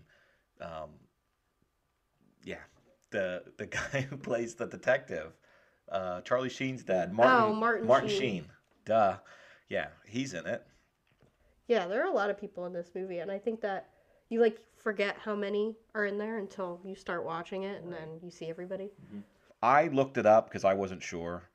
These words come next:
Speaker 1: if this was based on a f-, true story.
Speaker 2: Oh, I don't think it is.
Speaker 1: It's,
Speaker 2: Is it?
Speaker 1: it's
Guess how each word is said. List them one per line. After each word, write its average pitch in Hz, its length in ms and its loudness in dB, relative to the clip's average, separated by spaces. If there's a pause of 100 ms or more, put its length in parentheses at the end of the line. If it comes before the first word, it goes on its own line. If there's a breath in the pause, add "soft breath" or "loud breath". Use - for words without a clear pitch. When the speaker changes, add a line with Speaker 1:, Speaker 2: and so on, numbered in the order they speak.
(600 soft breath)
Speaker 1:
if 104 120 -2
this 113 200 -2
was 95 120 -10
based 92 340 -8
on 92 80 -6
a 87 40 -6
f-, - 180 -16
true 92 200 -10
story. 80 460 -12 (420)
Speaker 2:
Oh, 190 160 -10
I 190 100 -10
don't 320 220 -6
think 226 160 -8
it 190 100 -6
is. 170 200 -10
Speaker 1:
It's, - 200 0
Speaker 2:
Is 330 140 -2
it? - 140 -12
Speaker 1:
it's - 520 -6